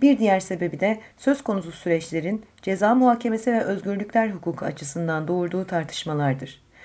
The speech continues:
Gerçekten anılan yargılamalar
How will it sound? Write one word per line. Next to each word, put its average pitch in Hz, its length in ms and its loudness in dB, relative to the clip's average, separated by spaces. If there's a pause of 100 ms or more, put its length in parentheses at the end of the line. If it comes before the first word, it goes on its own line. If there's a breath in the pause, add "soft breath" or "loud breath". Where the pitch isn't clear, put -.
(300 loud breath)
Gerçekten 214 680 4 (220 loud breath)
anılan 196 340 4
yargılamalar 170 800 4